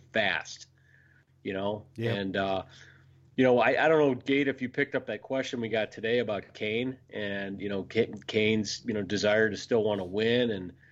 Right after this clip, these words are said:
Speaker 1: you know, be productive and winning in, in the last couple of years of the prime of his career. Man, that's a valid question.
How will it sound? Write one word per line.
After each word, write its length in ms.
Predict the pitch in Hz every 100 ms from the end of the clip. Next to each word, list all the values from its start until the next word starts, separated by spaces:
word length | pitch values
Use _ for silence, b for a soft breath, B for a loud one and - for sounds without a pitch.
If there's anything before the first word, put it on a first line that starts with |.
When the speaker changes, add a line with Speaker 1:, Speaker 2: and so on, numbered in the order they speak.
| b b b -
Speaker 1:
you 60 |
know, 80 | 107
be 160 | 90 113
productive 720 | - 101 110 107 - 113 107
and 180 | 104 98
winning 260 | 104 110 110
in, 220 | 101 98 92
in 100 | 104
the 60 | 95
last 300 | 104 104 -
couple 260 | 113 110
of 60 | 101
years 220 | 107 107
of 40 | 98
the 60 |
prime 320 | - 107 104 104
of 100 | 101
his 120 | 98
career. 380 | - 101 104 110
Man, 220 | 113 123
that's 160 | 151 165
a 60 | 87
valid 400 | 104 117 110 -
question. 460 | 120 113 - 78